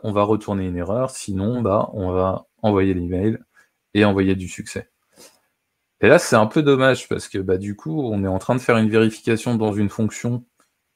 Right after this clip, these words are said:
euh, d'envoi d'email. Personnellement, je trouve que c'est pas sa responsabilité à la fonction de vérifier que l'argument qu'on lui donne est valide ou non.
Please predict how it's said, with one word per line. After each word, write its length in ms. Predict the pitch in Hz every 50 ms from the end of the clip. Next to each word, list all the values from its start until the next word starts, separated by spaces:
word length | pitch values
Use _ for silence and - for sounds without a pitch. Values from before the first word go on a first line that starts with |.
| -
euh, 420 | 98 95 92 90 92 92 92 90 92
d'envoi 380 | 95 98 104 101 101 107 101
d'email. 500 | 98 98 101 101 113 127 147 156 147 117 - _ _ _ _ _ _ _
Personnellement, 560 | - 104 95 - - 110 104 101 104 120 139
je 80 | 143 -
trouve 200 | - 123 113 -
que 80 | - 95
c'est 240 | - - 113 - _ -
pas 180 | 123 123 131
sa 180 | 127 - 104 98
responsabilité 600 | 95 92 - 101 95 - 98 92 90 92 - 104
à 40 | 104
la 100 | 95 85
fonction 320 | - 101 90 - - 139
de 60 | 131 104
vérifier 380 | 98 95 90 - - 123 117
que 100 | - -
l'argument 340 | 95 92 95 95 92 92 98
qu'on 160 | - - 95
lui 120 | 90 90 92
donne 320 | 104 117 131 139 - - -
est 120 | - 101 95
valide 340 | 90 90 87 92 92 90 101
ou 60 | 98
non. 160 | 98 95 98